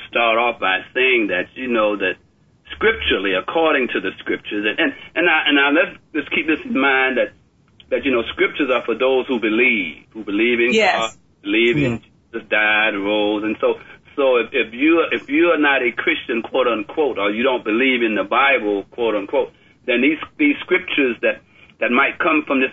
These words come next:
Speaker 1: discussion today may not have any applications to you. Uh, but for those of us who do believe, for those of us who trust in the word, then it should mean a whole lot to us. The scriptures in particularly talks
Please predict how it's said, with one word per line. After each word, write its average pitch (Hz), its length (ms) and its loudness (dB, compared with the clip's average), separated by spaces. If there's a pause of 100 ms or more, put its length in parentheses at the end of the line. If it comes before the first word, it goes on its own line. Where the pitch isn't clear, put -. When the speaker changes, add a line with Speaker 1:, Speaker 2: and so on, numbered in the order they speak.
Speaker 1:
discussion 147 480 -2
today 135 200 2
may 135 160 0
not 131 180 2
have 139 240 2
any 135 100 2
applications 131 720 -2 (220)
to 190 120 0
you. 87 240 -2 (440)
Uh, 113 80 -6
but 127 180 0
for 117 80 -6
those 151 340 2
of 143 80 0
us 139 200 2
who 131 120 -2
do 131 160 0
believe, 120 400 0
for 107 80 -4
those 127 200 0
of 123 80 -4
us 117 160 0
who 117 120 -6
trust 139 360 -2
in 107 100 -2
the 101 100 0
word, 98 300 0 (380)
then 113 100 0
it 113 260 0
should 147 140 0
mean 123 180 2
a 104 120 -2
whole 117 240 2
lot 98 340 -2
to 127 220 0
us. 64 120 -6 (520)
The - 60 -18
scriptures 202 340 -2
in 156 80 0
particularly 135 580 0
talks 147 300 -2